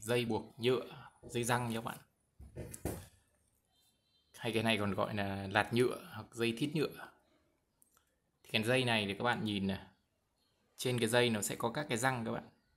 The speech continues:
Các cái răng này thì nó sẽ phục vụ cho các bạn cái mục đích này. Các bạn, à, chỉ siết vào được thôi. Tức là các bạn khi sò vào như này, các bạn không kéo ngược ra được nha. Các bạn luồn nó vào cái là các bạn không kéo ra được nữa. Đấy.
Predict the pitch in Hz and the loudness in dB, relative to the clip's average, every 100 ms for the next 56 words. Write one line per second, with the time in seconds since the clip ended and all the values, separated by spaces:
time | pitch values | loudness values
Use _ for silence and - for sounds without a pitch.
0 | _ _ - 127 113 120 117 107 101 101 | _ _ -8 -2 2 2 4 2 0 0
1 | 98 95 92 92 110 107 98 - 110 113 | -2 -2 -4 -6 -6 -6 -6 -8 -6 -6
2 | 104 110 113 120 120 127 107 107 101 101 | -4 -6 -4 -6 -4 -6 -4 -4 -4 -4
3 | 113 113 123 151 110 - - _ _ _ | -6 -2 -2 -2 -4 -8 -12 _ _ _
4 | _ 123 123 113 110 101 95 95 - 101 | _ -2 0 0 0 -2 -2 -4 -4 2
5 | - 196 139 101 95 113 - - _ - | 4 4 4 2 0 -4 -8 -18 _ -12
6 | 123 117 113 - 139 117 117 95 95 101 | -8 -4 -6 0 2 4 2 2 0 0
7 | 110 95 92 - 117 113 - 139 120 101 | 2 0 0 -2 2 2 0 -2 0 0
8 | 123 131 117 107 95 101 95 _ _ _ | 2 0 2 2 2 -4 -6 _ _ _
9 | _ _ - 120 113 110 101 98 107 110 | _ _ 0 0 4 6 6 4 2 0
10 | 95 104 110 117 117 - 120 110 98 117 | 0 -2 -4 -2 -4 -4 -6 -4 -4 -4
11 | 117 107 143 131 123 _ _ _ _ _ | -6 -6 -8 -10 -12 _ _ _ _ _
12 | _ - - 95 101 | _ -16 -2 -2 -2